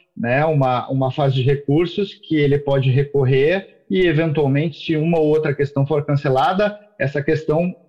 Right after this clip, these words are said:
é, é, é, todo mundo ganha certo,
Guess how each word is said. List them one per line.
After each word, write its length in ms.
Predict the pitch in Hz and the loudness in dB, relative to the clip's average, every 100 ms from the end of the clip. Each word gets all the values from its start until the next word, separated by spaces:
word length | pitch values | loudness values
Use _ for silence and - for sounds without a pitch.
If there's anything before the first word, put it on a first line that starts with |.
| - | -2
é, 880 | 143 135 131 135 107 139 127 127 123 _ _ _ _ | 0 2 2 0 0 0 0 -2 -4 _ _ _ _
é, 80 | 127 | -2
é, 220 | 127 123 | 0 -2
todo 300 | - 190 208 | 0 0 2
mundo 240 | 208 220 | 2 2
ganha 240 | 180 190 170 | 2 0 -2
certo, 400 | - 151 127 | 0 -2 -2